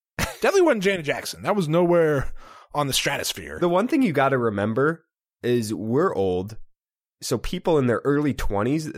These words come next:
Speaker 2: she doesn't even know what the Janet Jackson thing wa-, like, what was she, like, six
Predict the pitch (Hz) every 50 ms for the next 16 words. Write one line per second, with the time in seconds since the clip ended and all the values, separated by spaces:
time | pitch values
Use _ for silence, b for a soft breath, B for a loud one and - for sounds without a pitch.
0 | 104 92 - - - - 214 330 233 151 131 120 117 117 117 117 120 120 117 104
1 | 85 113 101 90 110 117 113 107 - 87 110 117 113 110 - - 104 92 117 113
2 | 101 90 85 82 101 117 - - _ _ - 120 113 104 113 127 151 120 85 101
3 | - - 92 87 85 85 76 76 - _ _ - - - - - - 143 147 -
4 | - - - -